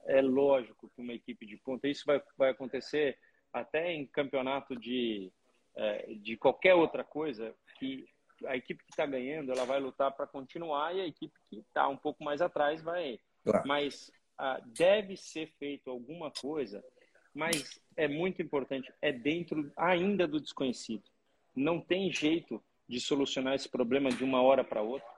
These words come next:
Speaker 1: Então, você até explicou isso outro dia, é, o túnel de vento, ele não consegue emular este salto,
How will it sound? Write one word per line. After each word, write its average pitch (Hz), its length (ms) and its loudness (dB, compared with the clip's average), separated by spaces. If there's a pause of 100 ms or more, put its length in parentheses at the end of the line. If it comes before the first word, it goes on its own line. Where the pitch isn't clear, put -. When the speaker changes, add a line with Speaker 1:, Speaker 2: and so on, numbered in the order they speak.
(320)
Speaker 1:
Então, 135 220 -4 (500)
você 147 340 2
até 156 220 2
explicou 139 460 -2
isso 117 380 -8 (100)
outro 120 300 -4
dia, 117 380 0 (520)
é, 110 760 2
o 110 80 -8
túnel 156 300 -6
de 120 160 -8
vento, 123 500 -4 (220)
ele 120 240 0
não 156 260 2
consegue 131 800 0 (160)
emular 151 760 2 (300)
este 165 500 -2
salto, 113 640 -2